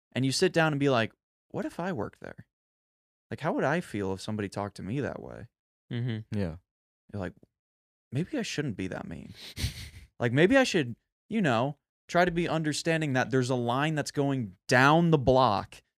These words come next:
Speaker 1: Everybody has their own specific order. Now they have online orders coming in, and there's only, like, four employees in this Starbucks. And these people are managing hundreds of orders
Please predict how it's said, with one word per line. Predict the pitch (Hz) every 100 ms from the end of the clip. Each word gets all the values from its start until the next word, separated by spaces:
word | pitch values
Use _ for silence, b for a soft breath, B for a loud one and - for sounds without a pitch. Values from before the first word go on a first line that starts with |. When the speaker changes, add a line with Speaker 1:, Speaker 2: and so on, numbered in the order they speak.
| _ _ _ _ _ _ _ _ _
Speaker 1:
Everybody | 139 170 202 196 185
has | 165 147
their | 135 127
own | 113
specific | - 110 - 107 107
order. | 98 98 107 113
Now | 131 180 220
they | 175
have | 160
online | 139 143 143 123 143 170 156
orders | 120 113 101 -
coming | 110 95 92
in, | 90 85 101 - _ _ _ _ _ _ _ -
and | 135
there's | 147 160
only, | 185 185
like, | 165 156 _ _
four | 160 160 151
employees | 127 127 120 104 95
in | 95
this | 92 -
Starbucks. | 95 - - - - - _ _ _ _ _ -
And | 127
these | 156 156
people | 185 160
are | 139
managing | 135 139 123 113
hundreds | 98 - 131 147 165 160
of | 139
orders | 123 123 113 110